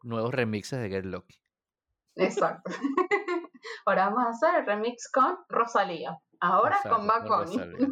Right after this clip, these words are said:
Speaker 2: <laughs>
Speaker 1: Get Lucky. Exacto, tal cual.
Speaker 2: <laughs> Y así. Bueno, eso fue el lunes, lo recuerdo bien, pero al día siguiente me puse feliz de vuelta porque anunciaron que finalmente sale la serie de Luis Miguel, <laughs> la temporada dos.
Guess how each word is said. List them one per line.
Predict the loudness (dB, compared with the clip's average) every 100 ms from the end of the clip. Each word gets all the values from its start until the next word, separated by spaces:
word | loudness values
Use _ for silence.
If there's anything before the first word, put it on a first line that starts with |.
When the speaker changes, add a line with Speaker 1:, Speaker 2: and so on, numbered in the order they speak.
| 0 -4 -10
Speaker 2:
<laughs> | _ _ -18 -2
Speaker 1:
Get | 2 4
Lucky. | 4 6 4 2 -4 -6 -8 -10 _ _ _
Exacto, | -12 -12 -4
tal | 0 0 0 -2
cual. | 0 0
Speaker 2:
<laughs> | 0 -2 -4 -8 _ -16 -14 -14 -2
Y | 0
así. | 0 0 -2 -2 -8 -4
Bueno, | 0 0 -2 0
eso | 0 2 2
fue | 2 2
el |
lunes, | 4 4 4 2 0 -6
lo | 0 2
recuerdo | 2 2 2 4
bien, | 2 2 0 -4 -4 0
pero | 2
al | 2
día | 0
siguiente | 2 2 4
me | 4
puse | 0 0 0 0 -4
feliz | 0 2 2 0 2
de | 4
vuelta | 6 4 4 2 2 2
porque | 0 2 0
anunciaron | 0 -2 2 2 2 0
que | 0 -2 -4
finalmente | -8 -6 -2 -4 -2 -2 -4 _ _ _ _
sale | -2 2 4
la | 2
serie | 2 2 4
de | 2
Luis | 0 -4
Miguel, | 2 2 2 -8 _
<laughs> | _
la | -2 2
temporada | 0 2 2 4 4 2
dos. | 2